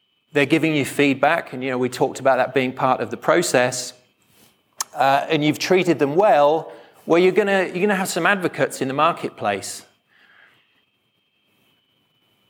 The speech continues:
And that's because they've helped you create this thing. So that, you know, much nicer to be out there in the market with people saying nice things about you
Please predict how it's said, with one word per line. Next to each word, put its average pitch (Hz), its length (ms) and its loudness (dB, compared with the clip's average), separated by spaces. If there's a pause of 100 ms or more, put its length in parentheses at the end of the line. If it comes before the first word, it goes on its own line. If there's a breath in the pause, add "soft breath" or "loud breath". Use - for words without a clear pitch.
(120)
And 151 140 -2
that's 156 160 -4
because 151 260 -4
they've 143 160 0
helped 131 240 0
you 131 400 -4
create 131 340 0
this 117 200 -6
thing. 113 240 -2
So 143 140 -4
that, 151 260 2
you - 140 -2
know, 139 120 2
much 180 320 0
nicer 185 440 2
to - 120 -4
be 160 140 2
out 156 140 0
there 147 120 0
in 139 80 -4
the 139 60 -6
market 156 400 0
with 139 140 -4
people 151 260 0
saying 139 300 0
nice 156 320 0
things 120 240 0
about 107 320 2
you 110 240 -4